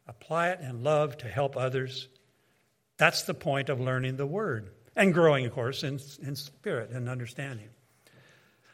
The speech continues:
Those who spend all their time pursuing the world are wasting the precious gift of life given to them. Yahshua said in Luke twelve thirty,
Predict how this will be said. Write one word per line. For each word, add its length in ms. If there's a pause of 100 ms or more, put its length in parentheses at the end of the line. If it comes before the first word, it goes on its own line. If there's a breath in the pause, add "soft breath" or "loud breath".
(260 soft breath)
Those 260
who 80
spend 300
all 100
their 120
time 300
pursuing 460
the 80
world 400
are 160
wasting 360
the 80
precious 340
gift 240
of 120
life 280
given 240
to 120
them. 180
Yahshua 320
said 200
in 140
Luke 300
twelve 340
thirty, 280